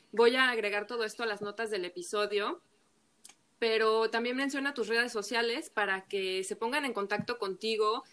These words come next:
aquellas personas que tienen planeado irse a vivir a otro lado, que tienen familiares o amigos en otro lugar,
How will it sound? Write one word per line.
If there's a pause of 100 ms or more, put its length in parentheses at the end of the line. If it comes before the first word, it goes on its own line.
(120)
aquellas
personas
que
tienen
planeado
irse
a
vivir
a
otro
lado,
que
tienen
familiares
o
amigos
en
otro
lugar,